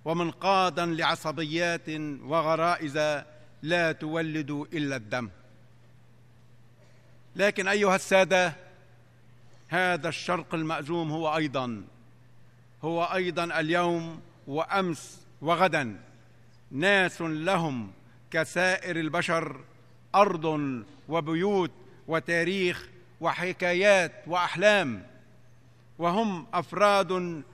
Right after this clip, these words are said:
يريدون أن يكونوا مواطنين متساويين في بلاد حرة وأوطان مستقرة، ولهم بنات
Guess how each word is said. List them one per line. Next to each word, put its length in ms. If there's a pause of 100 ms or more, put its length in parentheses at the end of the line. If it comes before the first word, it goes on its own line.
(180)
يريدون 680
أن 240
يكونوا 460
مواطنين 720
متساويين 1080 (340)
في 180
بلاد 840 (260)
حرة 640
وأوطان 920
مستقرة، 640 (760)
ولهم 460
بنات 420